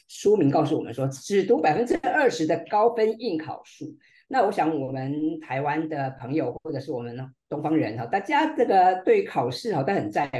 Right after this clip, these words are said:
乎，那大家都想要得到一个很好的成绩，但是要怎么样得到高分呢？这当然是大家都想要知道的秘诀哈。那所以我们今天很开心可以邀请这本书的作者，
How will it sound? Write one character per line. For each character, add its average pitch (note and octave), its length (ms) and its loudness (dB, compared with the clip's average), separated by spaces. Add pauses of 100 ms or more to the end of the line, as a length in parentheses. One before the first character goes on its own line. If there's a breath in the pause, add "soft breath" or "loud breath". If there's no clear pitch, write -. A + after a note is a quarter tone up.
(100)
乎， A2 220 -10 (400 soft breath)
那 G3 160 -4
大 G#3+ 140 4
家 G#3 240 -2
都 A#3 120 -2
想 C#3 140 -4
要 D#3+ 60 -2
得 C#3+ 100 -2
到 D3+ 80 0
一 D#3 60 2
个 D3 60 -4
很 C#3+ 200 -12
好 B2+ 100 -6
的 - 120 -8
成 - 200 -14 (160)
绩， A2+ 220 -18
但 C4+ 120 -4
是 D4+ 120 -2
要 D4+ 140 2
怎 - 160 -4
么 F3+ 60 -2
样 A3+ 140 -2
得 E3+ 80 0
到 G3+ 220 -2
高 E3 240 2
分 C#3 260 -2
呢？ C3+ 220 0
这 C#3+ 120 -2
当 F3 240 -4
然 D3 120 -4
是 D3+ 200 -8
大 E3+ 140 -2
家 D#3+ 120 -4
都 D#3+ 100 -4
想 A#2+ 160 -8
要 B2 60 -8
知 F3 320 -8
道 E3 240 4
的 B2 180 -4
秘 F3+ 380 0
诀 - 360 -12
哈。 G#2 220 -6
那 C#3 260 -6 (240 loud breath)
所 A3+ 140 4
以 - 20 6
我 E3+ 60 4
们 C#3+ 80 -2
今 F3 80 0
天 A3+ 80 2
很 D3 80 -2
开 D#3 220 0
心 F#3 180 -6
可 E3 60 2
以 C3+ 60 2
邀 F3+ 120 4
请 C3+ 200 -6
这 F#3+ 120 0
本 B2+ 180 -2
书 F#3+ 200 -10
的 F3 160 0
作 A#3 340 2
者， B2 400 -6